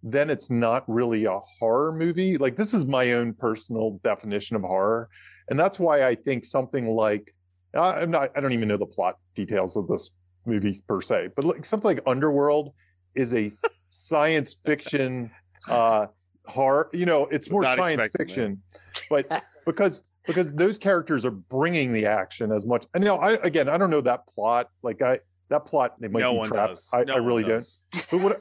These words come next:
Speaker 2: <laughs> I've seen that. I can't tell you what the plot was.
Speaker 3: <laughs> Mom
Speaker 1: But
Speaker 3: doesn't know.
Speaker 1: but, like, if you,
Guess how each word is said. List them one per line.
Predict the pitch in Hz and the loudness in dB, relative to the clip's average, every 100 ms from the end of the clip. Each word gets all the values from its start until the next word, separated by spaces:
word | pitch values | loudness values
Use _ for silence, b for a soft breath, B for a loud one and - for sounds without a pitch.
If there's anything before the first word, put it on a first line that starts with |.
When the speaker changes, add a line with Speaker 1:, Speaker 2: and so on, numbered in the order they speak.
| - | -4
Speaker 2:
<laughs> | 147 | -2
I've | 160 | -2
seen | - 185 294 | 0 -2 0
that. | 131 117 | 0 2
I | 254 | 0
can't | 139 120 | 0 0
tell | 247 123 | 0 0
you | |
what | 220 - | 0 -2
the | - | -4
plot | 220 196 | -10 -2
was. | 214 - - - | 0 0 -2 -2
Speaker 3:
<laughs> | |
Mom | 220 | 0
Speaker 1:
But | 190 202 - - | 0 -4 -8 -10
Speaker 3:
doesn't | - 180 - - | -10 -8 -8 -6
know. | 165 - 180 208 - 208 202 | -4 -2 -4 -4 -10 -10 -2
Speaker 1:
but, | 196 196 | 0 2
like, | 190 175 - | 0 0 -4
if | 175 | -4
you, | 160 | -2